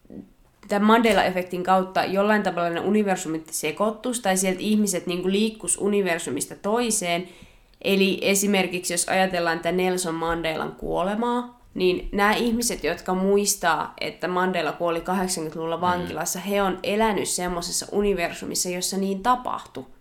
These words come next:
Speaker 2: Mm.
Speaker 1: Ja sitten he on jostain syystä s-, liikkunut sinne uri-, universumiin, missä Mandela kuoli vuonna kaksituhatta kolmetoista,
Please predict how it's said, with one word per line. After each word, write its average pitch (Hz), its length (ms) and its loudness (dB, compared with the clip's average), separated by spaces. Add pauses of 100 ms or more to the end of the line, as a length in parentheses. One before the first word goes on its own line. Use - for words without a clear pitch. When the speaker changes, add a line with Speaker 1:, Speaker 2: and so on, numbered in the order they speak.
(220)
Speaker 2:
Mm. 87 300 -10
Speaker 1:
Ja 190 60 -2
sitten 214 360 2
he 185 160 2
on 190 140 2
jostain 214 400 4
syystä 165 240 -4
s-, - 220 -2
liikkunut 220 560 0
sinne 208 260 0
uri-, 190 420 0
universumiin, 170 920 -2 (400)
missä 185 500 2
Mandela 190 500 2
kuoli 175 580 2
vuonna 175 240 2
kaksituhatta 170 580 -4
kolmetoista, 233 800 0